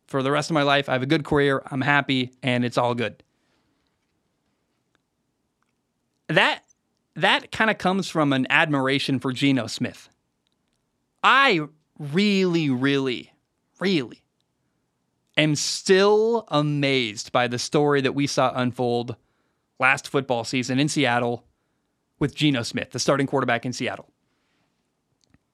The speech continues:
The N F L gave up on Geno Smith. He wasn't viewed as a franchise quarterback. He wasn't gonna succeed in the N F L. He was a backup, a career backup. He was once a second-round pick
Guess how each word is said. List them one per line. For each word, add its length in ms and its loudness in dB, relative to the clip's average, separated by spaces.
The 180 4
N 120 6
F 100 4
L 140 4
gave 220 4
up 180 4
on 100 2
Geno 280 -2
Smith. 340 -10
He 100 4
wasn't 300 4
viewed 200 2
as 120 4
a 80 -2
franchise 400 0
quarterback. 340 0
He 100 -2
wasn't 380 2
gonna 200 2
succeed 480 -2
in 60 0
the 120 4
N 80 0
F 120 -4
L. 220 -2
He 80 2
was 120 4
a 40 6
backup, 340 2
a 60 -8
career 280 4
backup. 400 -2
He 140 -2
was 160 0
once 220 0
a 40 -2
second-round 520 0
pick 260 -2